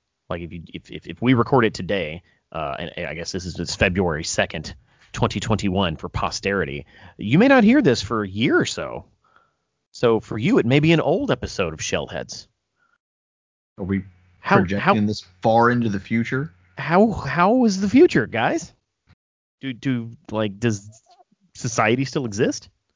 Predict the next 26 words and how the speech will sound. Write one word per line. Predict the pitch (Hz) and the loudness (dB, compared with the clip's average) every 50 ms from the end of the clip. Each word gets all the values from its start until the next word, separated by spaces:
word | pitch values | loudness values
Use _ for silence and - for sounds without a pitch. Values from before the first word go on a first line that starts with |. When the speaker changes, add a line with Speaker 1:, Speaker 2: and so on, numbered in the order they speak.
| _ _ _ _ _ | _ _ _ _ _
Speaker 2:
I | - - - 101 | -18 -10 -8 -4
hope | 92 - 165 - | -2 0 -2 -2
so. | - - 85 80 82 120 135 - _ _ _ _ _ _ _ _ _ _ _ _ _ _ _ - - - | -2 -6 -6 -6 -6 -8 -10 -12 _ _ _ _ _ _ _ _ _ _ _ _ _ _ _ -8 0 4
Speaker 1:
Ah, | 156 165 135 104 - - | 6 6 6 4 -2 -6
I, | 127 | -6
I'm | 135 123 135 135 135 | -4 -2 -2 -4 -4
getting | 127 139 120 120 107 | -4 -4 -4 -4 -6
off | 92 90 | -8 -12
topic. | - 87 69 - - - _ _ _ _ _ _ _ _ _ | -16 -18 -20 -20 -20 -20 _ _ _ _ _ _ _ _ _
Hey, | - 269 370 | -4 -2 0
Speaker 2:
Is | 370 | 2
Speaker 1:
it's | 120 117 - | 0 0 0
Speaker 2:
there | 151 | -2
Speaker 1:
Jeff, | - - 320 349 269 | -4 0 2 2 2
Speaker 2:
still | - | 2
ice | - - - | 0 -2 -4
Speaker 1:
our | 123 147 | -4 -2
Speaker 2:
cream? | 190 247 | -2 -2
Speaker 1:
other | 240 170 139 | 0 0 0
host. | 143 220 294 - - - - - _ | 0 2 0 0 0 -4 -6 -10 _
I'm | - 240 277 | -6 -4 -4
Sergio. | 240 - 294 311 240 147 113 87 73 69 - - _ _ _ - | -4 -6 -6 -6 -4 -4 -6 -6 -8 -10 -14 -20 _ _ _ -8
What's | 262 - - | -4 0 0
up, | 339 320 - | 0 0 0
Jeff? | - 120 143 - 349 - - _ _ _ _ - | -4 -6 -6 -6 -6 -10 -16 _ _ _ _ 0
Speaker 2:
Hello, | 147 156 175 226 254 233 170 120 101 82 76 69 - | 2 4 4 4 4 4 4 2 2 0 -4 -10 -14